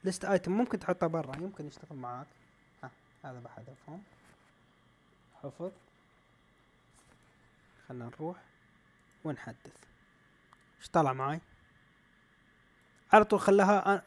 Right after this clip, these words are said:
على طول خلاها unordered. المتصفح، الاكسبلورر،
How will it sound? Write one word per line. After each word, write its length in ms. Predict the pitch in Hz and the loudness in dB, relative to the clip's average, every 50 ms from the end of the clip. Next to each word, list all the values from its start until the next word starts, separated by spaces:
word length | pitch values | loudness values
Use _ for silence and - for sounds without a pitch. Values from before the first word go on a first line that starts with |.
| - - - | -2 4 6
على 120 | 185 202 | 6 6
طول 180 | 196 - 220 196 | 8 8 6 6
خلاها 460 | - - 190 190 175 185 185 185 180 | 6 6 6 8 8 6 6 4 4
unordered. 600 | 180 165 170 156 127 127 - - - - - - _ _ _ _ _ _ _ - - - - - - 147 | 4 2 2 0 -2 -2 -6 -12 -14 -14 -18 -20 _ _ _ _ _ _ _ -20 -20 -20 -20 -16 -12 -8
المتصفح، 800 | 147 165 - - - 208 - - - 160 165 196 - - - - - _ _ _ _ _ _ _ _ _ _ _ _ _ _ _ _ _ _ _ - 127 | -8 -8 -4 0 0 0 0 -2 -2 -2 -2 -2 -2 -6 -14 -20 -20 _ _ _ _ _ _ _ _ _ _ _ _ _ _ _ _ _ _ _ -14 -12
الاكسبلورر، 1700 | 123 123 123 123 127 127 127 131 131 131 - 143 - - - _ - - - - - - 131 131 139 147 160 151 131 120 131 160 | -10 -10 -8 -8 -8 -8 -8 -8 -10 -12 -14 -16 -16 -18 -20 _ -18 -16 -12 -8 -8 -8 -6 -2 0 0 2 2 0 -2 -4 -6